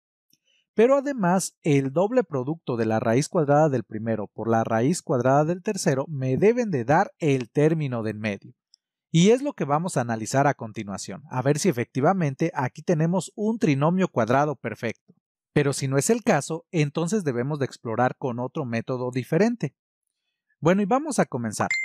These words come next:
Voy a tomar la raíz cuadrada del primer término, pero recuerden que la raíz cuadrada de ochenta y uno es exacta y es igual a nueve.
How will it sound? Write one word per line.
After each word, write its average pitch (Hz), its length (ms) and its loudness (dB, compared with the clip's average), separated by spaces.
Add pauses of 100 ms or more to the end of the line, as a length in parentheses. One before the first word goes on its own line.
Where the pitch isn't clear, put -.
(280)
Voy 214 180 2
a 311 80 0
tomar 147 480 2
la 175 340 6
raíz 170 460 2
cuadrada 156 460 4
del 135 160 0
primer 120 380 -2
término, 107 440 -6 (320)
pero 120 220 0
recuerden 139 500 0
que 143 120 0
la 113 160 2
raíz 113 380 -4
cuadrada 139 480 0
de 127 80 -6
ochenta 107 400 -6
y 107 100 -8
uno 139 300 -8
es 131 280 -2
exacta 202 580 0
y 123 220 -2
es 127 160 -4
igual 110 300 -6
a 120 60 -2
nueve. 196 380 0